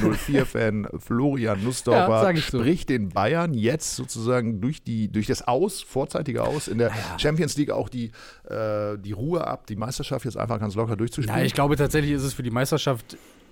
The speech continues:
Speaker 2: die Ba-, für die Bayern eher günstig, dass sie aus der Champions League, äh, rausgeflogen
Speaker 1: Können sich endlich auf
Speaker 2: sind.
Speaker 1: einen Wettbewerb
Speaker 2: Endlich auf einen
Speaker 1: konzentrieren.
Speaker 2: Wettbewerb
Speaker 1: Oh.
Speaker 2: konzentrieren,
Speaker 1: Oh
Speaker 2: äh.
Speaker 1: Mann, wär ich, ich geh jetzt gerne am Tegernsee, ey.
Speaker 2: <laughs> Ja. Ähm, naja, aber tatsächlich muss man ja sagen, dass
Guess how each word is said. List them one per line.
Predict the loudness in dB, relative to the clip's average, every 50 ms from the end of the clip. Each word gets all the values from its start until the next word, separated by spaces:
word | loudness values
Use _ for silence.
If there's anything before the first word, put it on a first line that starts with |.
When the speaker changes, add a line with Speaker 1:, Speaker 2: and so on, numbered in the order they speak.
| -20
Speaker 2:
die | -16 -10 -8 -6
Ba-, | -6 -6 -8 -6
für | -4 -2
die | -2 0
Bayern | 0 0 0 0 0 0
eher | 0 0
günstig, | 0 2 0 0 0 -2 -4 -4
dass | -4 -4 -4
sie | -4 -4
aus | -2 0
der | 0 -2 0
Champions | 0 0 0 0 -2 -2
League, | -2 -4 -4 -4
äh, | -8
rausgeflogen | -8 -6 -4 -2 -2 -2 -2 -4 -6 -2
Speaker 1:
Können | 0 2 2 2
sich | 2 0 2
endlich | 2 2 4 4
auf | 2 2
Speaker 2:
sind. | 2 0
Speaker 1:
einen | 0 2 2
Wettbewerb | 0 0 2 4 4
Speaker 2:
Endlich | 6 6 6 4
auf | 4 4
einen | 4 4 4
Speaker 1:
konzentrieren. | 2 2 2
Speaker 2:
Wettbewerb | 2 2 2 2 2
Speaker 1:
Oh. | 2
Speaker 2:
konzentrieren, | 0 2 4 2 2 2 2 4 4 6 6 6 6 4 4 2
Speaker 1:
Oh | 4
Speaker 2:
äh. | 4 6 6 6 6 4 4
Speaker 1:
Mann, | 2 0 2
wär | 0 2 2
ich, | 2 0 0 2
ich | 0 0 2
geh | 4 4 4
jetzt | 4 4 4 2 2 2
gerne | 4 4 6 4
am | 4
Tegernsee, | 4 2 2 2 2 2 2 0 0 -2
ey. | -2 -2 -4 -4 -4
Speaker 2:
<laughs> | -4 -2 -2 -2
Ja. | -4 -4 -6 -8 -12 -14 -16 -18 -20 -20 -20 -14 -12 -8 -6 -4 -6 -4 -4 -8 -8 -4 -6 -4 -4 -4 -4 -2 -2 -4 -4 -4 -6 -4 -2
Ähm, | 0 2 4 4 4 4 2 0 0 -4 -4 -4 -4 -4 -4 -2 0
naja, | 2 4 4 4
aber | 4 4 4 4 4
tatsächlich | 2 2 2 4 6 6
muss | 4 4
man | 4 4 6
ja | 6
sagen, | 6 6 4 4 4
dass | 2 2 2 0 -4 -6